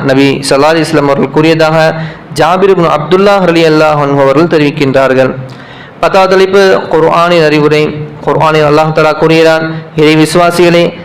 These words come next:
சைத்தானுடைய அடிச்சுவடுகளை நீங்கள் பின்பற்றாதீர்கள். எவன் சைத்தானுடைய அடிச்சுவடுகளை பின்பற்றுகிறானோ, அவனை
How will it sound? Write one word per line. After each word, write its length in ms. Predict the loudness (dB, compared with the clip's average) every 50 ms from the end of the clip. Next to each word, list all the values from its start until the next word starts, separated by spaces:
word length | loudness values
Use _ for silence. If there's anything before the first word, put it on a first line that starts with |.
| -14 -10 -6 -4
சைத்தானுடைய 720 | -2 -2 -2 -2 0 0 0 2 2 2 2 2 2 0 0 0
அடிச்சுவடுகளை 720 | 0 0 -2 -2 0 -2 0 0 2 2 2 2 2 2 2
நீங்கள் 280 | 2 2 2 0 0 0
பின்பற்றாதீர்கள். 880 | 0 0 0 -2 -2 -4 -2 0 0 0 2 0 0 0 0 -2 -2 -4 -8 -16 -18 -18 -8 -2
எவன் 300 | 0 2 2 2 0 0 0 0
சைத்தானுடைய 520 | 0 0 0 0 0 0 0 2 2 2 2
அடிச்சுவடுகளை 720 | 2 2 0 0 0 2 2 2 4 4 2 2 2 2
பின்பற்றுகிறானோ, 960 | 2 2 0 2 2 0 0 0 0 2 2 2 2 2 2 2 2 2 0 0 -4 -8 -8 -10 -8 -4
அவனை 640 | 0 0 0 2 2 2 2 2 2 0 0